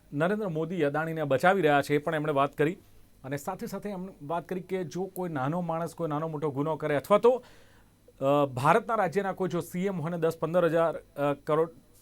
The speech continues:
દસ પંદર કરોડની વાત હોય તો એને જેલમાં નાખવામાં આવે છે. અને અદાણીએ ભારતને હાઇજેક કરી લીધું છે, આવો આક્ષેપ કરવામાં આવ્યો છે. અદાણીની ધરપકડ નહીં થાય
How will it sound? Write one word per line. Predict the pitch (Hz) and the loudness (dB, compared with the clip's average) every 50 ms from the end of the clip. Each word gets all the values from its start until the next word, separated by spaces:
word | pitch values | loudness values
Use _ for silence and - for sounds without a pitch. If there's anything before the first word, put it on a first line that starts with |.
| - - _ - | -20 -20 _ -6
દસ | 160 147 165 170 - | 2 2 2 2 2
પંદર | - 160 170 185 185 | 0 0 2 2 0
કરોડની | 165 175 165 170 165 165 170 | 2 0 0 0 0 -2 0
વાત | 156 156 156 160 151 147 | 4 4 4 4 4 2
હોય | 151 156 165 165 - - - - _ _ - _ _ _ _ _ _ | 2 2 2 0 -6 -20 -20 -20 _ _ -20 _ _ _ _ _ _
તો | - 135 | -8 -6
એને | 131 139 139 | -4 -4 -4
જેલમાં | 117 92 131 147 151 165 185 196 190 | -2 2 2 4 4 4 2 0 0
નાખવામાં | 165 143 - - 143 139 131 135 131 127 | -2 -2 -2 0 0 0 2 2 2 2
આવે | 123 127 131 123 | 4 4 2 2
છે. | - 160 180 - - - - - - - - - - - - | 2 0 -2 -2 -6 -20 -20 -20 -20 -20 -20 -20 -20 -18 -12
અને | 135 135 135 139 143 139 139 143 - - - _ _ - - - - | -8 -4 -2 0 0 0 -2 -6 -10 -20 -20 _ _ -20 -14 -8 -8
અદાણીએ | 160 175 220 226 220 208 180 165 156 147 | -6 -6 -4 -6 -6 -6 -6 -4 -4 -6
ભારતને | 123 110 98 104 127 127 143 170 175 175 - 165 156 156 160 170 | -6 -8 -8 -6 -4 -4 -2 -4 -6 -6 -8 -10 -8 -6 -6 -6
હાઇજેક | 165 110 113 127 131 135 113 147 160 143 - - | -6 -6 -6 -6 -6 -4 -2 -4 -4 -4 -2 -4
કરી | 143 135 147 | -4 -2 -2
લીધું | 151 143 143 139 151 147 | -2 -2 -2 -2 -2 -2
છે, | 147 147 | 0 0
આવો | 127 127 139 | 0 2 2
આક્ષેપ | 139 131 110 - - - 160 151 - | 2 0 -2 -4 -2 -2 -2 -2 0
કરવામાં | 147 143 143 143 143 143 139 | -2 0 0 0 0 0 0
આવ્યો | 135 135 139 143 | 0 2 0 0
છે. | 143 - 165 170 - - _ _ _ _ - - - - _ - | 0 0 -4 -4 -4 -12 _ _ _ _ -20 -20 -20 -20 _ -10
અદાણીની | 113 117 127 143 143 147 151 147 147 156 151 | -8 -4 -2 -2 -2 -2 -4 -4 -4 -6 -8
ધરપકડ | 117 98 123 123 135 131 - 131 - - 147 147 147 143 117 | -8 -8 -6 -6 -6 -8 -10 -14 -10 -6 -4 -2 -2 -2 -4
નહીં | 104 101 107 120 135 151 160 147 | -6 -6 -2 0 0 -2 -2 -4
થાય | - - 101 90 80 | -8 -8 -10 -10 -10